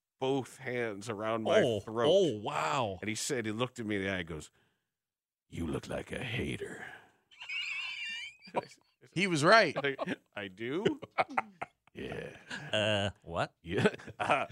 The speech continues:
Speaker 1: okay.
Speaker 2: Oh, yeah.
Speaker 1: Cool. <laughs> So, and then, and then he just kinda let go and moved on to whatever was next. So, like, well, all right, that was, that was a thing.
Speaker 2: Isn't
Speaker 1: That was,
Speaker 2: it
Speaker 1: that was a human interaction I just had.
Speaker 2: Isn't it funny that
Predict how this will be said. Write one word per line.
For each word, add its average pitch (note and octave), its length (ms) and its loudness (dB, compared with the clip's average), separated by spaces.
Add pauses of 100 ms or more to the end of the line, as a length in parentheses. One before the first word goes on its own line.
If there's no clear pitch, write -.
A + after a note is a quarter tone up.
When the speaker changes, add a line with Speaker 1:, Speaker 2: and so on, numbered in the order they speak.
Speaker 1:
okay. F3+ 420 0
Speaker 2:
Oh, F#3 540 6
yeah. D3 240 6 (120)
Speaker 1:
Cool. D#3 540 -2 (120)
<laughs> D4 340 2
So, - 240 -4
and E4+ 560 0 (160)
then, C4 280 2 (520)
and D#3 120 -6
then F3 80 0
he A3 80 -2
just F3 200 -4
kinda G3 200 6 (120)
let D#3+ 240 6
go D#3+ 300 8
and E3+ 120 4
moved F3 240 -2
on F#3+ 200 0
to G3+ 60 2
whatever G3+ 260 0
was A3 180 -2
next. B3+ 320 0
So, F#3 80 -4
like, E3+ 220 2
well, F#3+ 140 0
all F#3 180 4
right, B3 240 6
that G#3 120 6
was, B3+ 200 0
that D3+ 180 0
was B3 80 -2
a D4+ 60 -8
thing. A#3+ 360 -6 (280)
Speaker 2:
Isn't D3 120 4
Speaker 1:
That B3 80 6
was, A#3 120 2
Speaker 2:
it D#3+ 160 -10
Speaker 1:
that G#3 100 6
was D4+ 100 0
a - 40 2
human F#3+ 340 0
interaction C3 560 6
I B2+ 80 -2
just C#3 260 -8
had. F3 280 -4
Speaker 2:
Isn't G#3 120 0
it B3 160 0
funny C#3 380 4
that G2 300 0